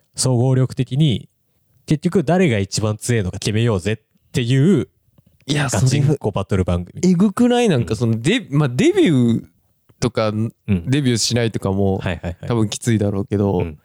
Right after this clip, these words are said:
Speaker 2: その、もう、め-、ランキングとか明確化されるわけじゃん。
Speaker 1: うんうんうんうん。
Speaker 2: きついね、それは。
Speaker 1: そうそうそう。だからさ、
Speaker 2: うん。
Speaker 1: まあ、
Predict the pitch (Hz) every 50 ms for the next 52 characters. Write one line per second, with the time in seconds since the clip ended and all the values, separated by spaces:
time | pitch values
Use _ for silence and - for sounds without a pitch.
0 | _ _ _ _ _ _ _ _ - - 120 113 113 110 107 107 - - _ _
1 | _ _ _ _ _ _ _ _ - 208 220 208 214 196 185 170 151 139 - _
2 | _ _ - 202 220 247 262 254 233 _ - 139 151 190 240 262 254 - 254 247
3 | 240 233 208 233 - 139 110 110 131 135 - 135 117 - - 127 - - _ _
4 | _ _ - - 131 120 - 127 120 120 113 113 113 107 - 95 - - 104 -
5 | 104 92 90 90 90 95 90 85 85 85 82 80 82 85 82 - - - 120 113
6 | _ _ - - - 113 104 101 95 95 98 95 104 101 101 90 92 92 92 92
7 | 87 - 82 85 - _ _ _ _ - 131 123 110 - 113 98 82 80 - -
8 | 110 104 98 98 - _ _ _ _ - - - - 117 107 95